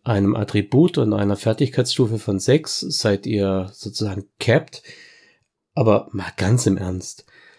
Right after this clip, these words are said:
ihr werdet sowieso nicht immer alles mit Erfolgssymbolen vollgepflastert haben. Das heißt, es macht überhaupt nichts aus, da nochmal eine Handvoll Würfel zu nehmen und die nachzuwürfeln. Und wer's gar nicht anders kann, der kauft sich doch bitte das Set einfach zweimal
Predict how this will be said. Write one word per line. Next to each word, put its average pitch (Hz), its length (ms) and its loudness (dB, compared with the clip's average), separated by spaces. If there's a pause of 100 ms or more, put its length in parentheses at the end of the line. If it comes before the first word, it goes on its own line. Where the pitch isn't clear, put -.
(220)
ihr 120 160 2
werdet 117 220 6
sowieso 107 340 6
nicht 123 160 6
immer 92 320 0
alles 95 320 -2
mit - 340 -6 (140)
Erfolgssymbolen 120 880 0
vollgepflastert 120 760 0
haben. 135 320 2 (560)
Das - 160 0
heißt, 123 340 6
es 131 120 -6
macht 127 200 -2
überhaupt 160 340 2
nichts 165 220 2
aus, 127 320 0
da 120 120 4
nochmal 110 340 2
eine 104 140 2
Handvoll 104 320 0
Würfel 104 260 0
zu - 160 -4
nehmen 113 300 2
und 123 140 0
die 131 60 2
nachzuwürfeln. 95 920 -2 (840)
Und 117 180 2
wer's 156 280 2
gar 165 280 6
nicht 208 240 6
anders 160 300 4
kann, 139 260 4
der 117 100 4
kauft 104 280 0
sich 127 120 0
doch - 100 -6
bitte - 300 0
das 101 140 -2
Set - 200 -4
einfach 101 280 -6
zweimal 127 540 2